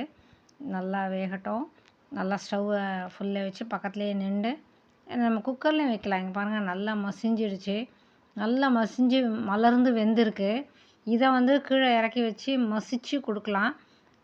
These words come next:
ஆ, சாதத்தோட சாப்பிட்றதுக்கு. இல்லை, மிக்ஸியில் ஒரு லேசா ஒரு ஓட்டு ஓட்டிட்டு கொடுக்கலாம்,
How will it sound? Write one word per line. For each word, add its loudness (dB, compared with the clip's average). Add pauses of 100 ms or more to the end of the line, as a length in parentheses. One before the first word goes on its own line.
ஆ, 0 (260)
சாதத்தோட 2 (100)
சாப்பிட்றதுக்கு. -4 (120)
இல்லை, 4 (140)
மிக்ஸியில் 2
ஒரு 0 (180)
லேசா -2
ஒரு -4
ஓட்டு -4
ஓட்டிட்டு -4 (680)
கொடுக்கலாம், 6